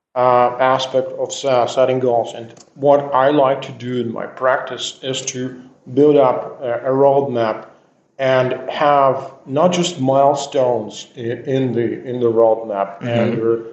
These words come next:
Speaker 1: uh, decomposition of the work, but
Speaker 2: Yeah.
Speaker 1: also, uh, clearly expressed goals that we want to achieve in the roadmap. And those goals, uh, can be,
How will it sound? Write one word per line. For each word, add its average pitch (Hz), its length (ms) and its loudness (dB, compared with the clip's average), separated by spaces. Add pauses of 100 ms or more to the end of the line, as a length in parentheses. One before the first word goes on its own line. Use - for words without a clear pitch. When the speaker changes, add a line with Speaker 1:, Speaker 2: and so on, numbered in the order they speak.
(120)
Speaker 1:
uh, 113 260 0
decomposition 120 720 -4
of 120 160 2
the 110 80 -10
work, 127 460 -2 (280)
but 117 180 -2
Speaker 2:
Yeah. - 40 -10
Speaker 1:
also, 147 420 4 (300)
uh, 120 360 0 (200)
clearly 143 600 2 (160)
expressed 120 640 0 (280)
goals 127 400 4
that 120 160 -8
we 127 140 -6
want 123 420 -2
to 120 200 -6
achieve 147 540 -8
in 143 280 2
the 131 60 8 (260)
roadmap. 113 580 2 (720)
And 135 380 -4
those 147 360 4
goals, 127 580 2
uh, 117 260 -2
can 123 240 -6
be, 117 340 -8